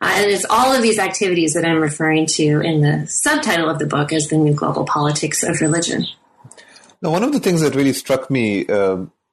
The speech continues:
Speaker 2: by reading this book, Beth, was just the, uh, the enormousness of the networks of people who are behind these kinds of projects, uh, overseas or within the U S and different countries, and the kind of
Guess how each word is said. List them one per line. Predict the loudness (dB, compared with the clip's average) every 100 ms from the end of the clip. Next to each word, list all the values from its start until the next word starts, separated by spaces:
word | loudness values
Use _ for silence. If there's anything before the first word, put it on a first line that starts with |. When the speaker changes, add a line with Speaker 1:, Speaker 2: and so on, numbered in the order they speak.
| _ _
Speaker 2:
by | -8 -2 0
reading | 0 0 -2
this | -4
book, | -2 -4 -2
Beth, | -2 -2 -2
was | 0 0 -2
just | -4 -4 -6 -4
the, | 0 2 0 -2 -14 -20 _ _
uh, | 0 2 4 0 -6 _ -6
the | -2
enormousness | 0 2 2 4 0 0 -2 -2
of | -2
the | -2
networks | -2 -2 -2 0 -2 -2
of | -6 -4
people | -4 0 2
who | 2
are |
behind | 0 -2 -2 -4 -2 0
these | -2
kinds | -2 -2 -2
of | -4
projects, | -4 -2 -2 -4 -4
uh, | -2
overseas | -2 0 0 0 0 0 0
or | 0
within | 0 0 0
the | 0
U | 2 2
S | 0 -2
and | -4
different | -2 -4 -4
countries, | -4 -2 0 0
and | 0 0
the | -2
kind | -2 -4
of | -6